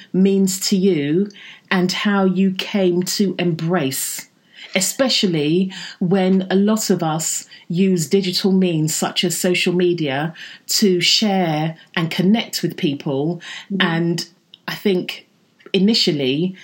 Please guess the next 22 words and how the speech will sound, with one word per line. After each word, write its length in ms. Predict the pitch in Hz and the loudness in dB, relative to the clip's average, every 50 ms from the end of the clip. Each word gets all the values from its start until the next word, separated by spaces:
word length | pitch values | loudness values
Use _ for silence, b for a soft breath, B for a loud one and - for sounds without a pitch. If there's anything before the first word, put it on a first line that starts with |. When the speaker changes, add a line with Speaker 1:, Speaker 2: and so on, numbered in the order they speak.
| B B B | B B B
Speaker 1:
we 140 | 185 175 196 | 0 2 2
used 480 | 185 175 202 202 196 185 - - - | 4 4 2 2 2 0 0 0 0
it 260 | 165 156 - - - _ _ _ _ _ _ _ _ _ _ - | 0 0 -2 -4 -8 _ _ _ _ _ _ _ _ _ _ -2
and 240 | 202 202 196 185 185 | 0 2 2 4 4
all 100 | 185 180 | 2 2
the 100 | 170 175 | 2 0
filters 500 | 170 - 196 185 190 190 - 170 151 - | 0 2 2 2 2 2 0 -2 0 -2
it 100 | 156 - - | -2 -4 -2
came 320 | - 208 190 190 185 170 | 0 0 2 2 2 2
with 400 | 147 135 135 143 151 160 190 190 | 0 0 -2 -2 -2 -4 -6 -6
Speaker 2:
Mm-hmm. 320 | 185 190 190 196 208 214 220 | -4 -4 -4 -2 -4 -6 -4
Speaker 1:
to 300 | - - - - 190 180 | -2 0 2 2 2 0
present 1000 | 170 - - - 190 175 143 131 135 175 196 190 147 147 - 294 - - - - - _ _ _ _ _ _ _ - | -2 -2 0 0 2 2 0 0 0 0 0 2 0 -2 -4 -4 -6 -8 -10 -10 -14 _ _ _ _ _ _ _ -6
a 80 | 180 - - | -6 -6 -4
picture 420 | - - - - - - 190 170 | -4 -4 -2 -2 -2 -2 0 0
of 100 | 160 156 | 0 0
ourselves 760 | 156 151 151 - - - 160 143 143 151 156 156 160 160 - - | -2 -2 -4 -4 -2 -2 -2 -2 -2 -2 -2 -2 -4 -4 -6 -6
rather 320 | 160 160 165 165 156 151 | -4 -4 -2 -2 -2 -2
than 160 | 147 165 156 | -2 -2 -2
our 140 | 156 156 156 | -2 -2 -2
true 260 | 156 - - 170 160 | -4 -2 -2 0 -2
selves. 580 | 156 - - 151 143 127 131 131 131 - - | -2 -2 -2 -2 -2 -2 -2 -4 -6 -8 -14